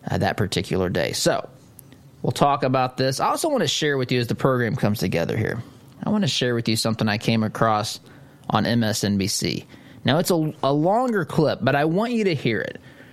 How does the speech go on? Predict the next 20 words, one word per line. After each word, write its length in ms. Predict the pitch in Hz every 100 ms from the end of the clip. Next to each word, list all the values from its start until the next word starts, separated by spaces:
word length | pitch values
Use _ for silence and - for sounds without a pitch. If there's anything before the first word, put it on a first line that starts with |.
| - -
I 100 | 113
want 280 | 139 180
you 80 | 208
to 100 | 196
hear 300 | 156 156 151
how 140 | 147 123
the 120 | 117
radical 560 | 113 120 147 165 160
left 440 | 143 123 123 - - - - - - - -
is 320 | 123 120 117
defending 920 | - 110 127 - 185 220 175 98 67 - - 95
itself, 640 | - - 80 71 76 - -
if 140 | - 78
you 120 | 76
will, 360 | 69 71 - - - - - - - - -
uh, 220 | - 120 117
trying 300 | 180 190 196
to 60 |
encourage 560 | 127 107 - 202 233 113
itself 580 | - - 78 58 -